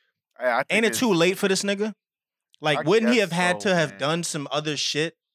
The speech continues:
Speaker 2: Like,
Speaker 1: I
Speaker 2: have
Speaker 1: guess
Speaker 2: a
Speaker 1: he's trying to put
Speaker 2: campaign?
Speaker 1: his
Speaker 2: I don't know. I,
Speaker 1: I
Speaker 2: I'm
Speaker 1: seen
Speaker 2: unofficial.
Speaker 1: I seen something, it mi-, might have been a tweet, where they're like, "Don't get distracted, because this could be a way,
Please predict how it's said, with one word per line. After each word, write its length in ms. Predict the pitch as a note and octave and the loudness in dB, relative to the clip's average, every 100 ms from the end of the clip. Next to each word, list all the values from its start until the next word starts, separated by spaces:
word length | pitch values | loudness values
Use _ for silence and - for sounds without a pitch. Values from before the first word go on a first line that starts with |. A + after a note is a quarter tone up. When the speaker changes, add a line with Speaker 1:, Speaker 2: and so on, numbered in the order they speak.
| _ _ _ | _ _ _
Speaker 2:
Like, 340 | C3 A#2 - _ | -4 -4 -4 _
Speaker 1:
I 120 | B2+ | -4
Speaker 2:
have 140 | D3 D3+ | -2 0
Speaker 1:
guess 40 | |
Speaker 2:
a 20 | F3 | -4
Speaker 1:
he's 80 | |
trying 200 | E3 D3 | -2 0
to 60 | C3+ | 0
put 80 | D#3+ | -2
Speaker 2:
campaign? 200 | D3+ D3+ | -2 -2
Speaker 1:
his 120 | A2 G#2+ _ _ _ | -6 -14 _ _ _
Speaker 2:
I 120 | C3+ C#3 | -6 -4
don't 140 | A#2 | -4
know. 200 | G#2 F#2+ _ _ _ _ _ _ _ | -6 -10 _ _ _ _ _ _ _
I, 160 | C3+ C#3 | -4 0
Speaker 1:
I 80 | D#3+ | 2
Speaker 2:
I'm 80 | D#3 | 0
Speaker 1:
seen 380 | - A3 A3 G#3 | -2 -4 -2 -4
Speaker 2:
unofficial. 560 | D#3 D#3 - A2 F#2 G2+ _ _ _ _ _ _ _ _ _ | -4 -4 -6 -10 -12 -18 _ _ _ _ _ _ _ _ _
Speaker 1:
I 140 | D3 | -2
seen 500 | D#3+ - G#3 G#3 G3+ | -2 -4 -6 -4 -4
something, 400 | F#3 - D#3+ C#3 | -8 -6 -6 -2
it 40 | C3 | -4
mi-, 160 | C3+ | -4
might 200 | C3 D#3 | -2 -2
have 80 | E3 | -4
been 100 | D#3 | -8
a 80 | C3+ | -10
tweet, 400 | - - D3+ A#2 _ _ _ _ | -10 -14 -12 -12 _ _ _ _
where 140 | A#2+ | -2
they're 180 | C3+ D3+ | 2 4
like, 260 | C#3+ C3 A2+ _ _ _ _ _ _ | 4 2 0 _ _ _ _ _ _
"Don't 140 | C3 | -2
get 120 | D#3 C3 | -2 -2
distracted, 720 | C3 - D#3 D3 - B2 G#2+ | -4 0 4 4 0 -14 -16
because 600 | A#2+ - C#3 B2 A2+ G#2+ _ _ _ _ _ C3+ | -20 -2 2 2 0 -6 _ _ _ _ _ -2
this 160 | F#3 | -2
could 200 | - F3+ | -2 -8
be 140 | D#3+ D#3+ | -2 0
a 80 | D3 | 2
way, 420 | D3 D#3 C#3+ | 4 4 4